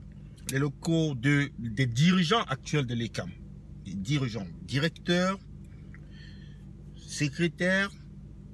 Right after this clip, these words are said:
et même le trésorier, tous ces gens-là, leur bureau a été scellé. Donc, ils n'ont pas accès.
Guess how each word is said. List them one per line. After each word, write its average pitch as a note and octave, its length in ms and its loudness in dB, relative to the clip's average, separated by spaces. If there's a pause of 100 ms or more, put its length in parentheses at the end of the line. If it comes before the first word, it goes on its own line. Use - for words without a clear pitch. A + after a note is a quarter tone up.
(760)
et G#2+ 760 -4
même C3+ 280 2
le A2+ 140 -2
trésorier, C3+ 680 -2
tous C#3+ 140 -8
ces B2+ 180 -4
gens-là, A2+ 400 -4
leur B2 160 -4
bureau A2 300 -2
a G#2+ 40 -6
été G#2 200 -8
scellé. F#2 420 -4
Donc, A2+ 140 -2
ils B2+ 60 0
n'ont B2 120 -2
pas - 240 2
accès. - 360 -6